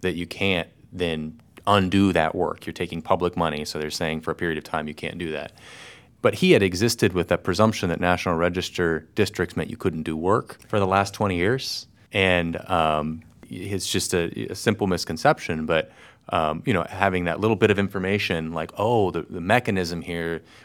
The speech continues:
was the fact that they took a bunch of money and, and, and got to do this really great project, changed his perspective completely on, on what that means. So I think that just getting those stories out and sort of undoing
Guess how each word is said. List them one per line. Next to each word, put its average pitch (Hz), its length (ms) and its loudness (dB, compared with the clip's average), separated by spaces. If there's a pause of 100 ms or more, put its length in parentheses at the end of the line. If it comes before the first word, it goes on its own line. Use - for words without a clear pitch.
(140)
was 85 160 -2
the 87 60 -2
fact 90 280 2
that 87 120 -6
they 85 100 2
took 98 200 -4
a 87 40 -2
bunch 80 280 -4
of 82 60 -8
money 87 460 0
and, 82 240 -6 (140)
and, - 180 -10
and 87 380 -8 (120)
got 87 180 0
to 87 80 -14
do 87 120 -4
this 80 180 -6
really 85 160 -4
great 80 300 -6
project, 95 560 2 (440)
changed 123 300 2
his 98 140 0
perspective - 460 -2
completely 87 440 -6
on, 76 240 -8
on 78 220 -10
what 80 140 -6
that - 180 -10
means. 82 380 -8
So - 140 -6
I 87 40 0
think 104 220 -4
that - 80 -12
just - 200 -12
getting 120 260 0
those 92 160 -4
stories 87 360 -4
out 82 240 0
and 80 80 -10
sort 85 160 -10
of - 100 -16
undoing 90 600 -4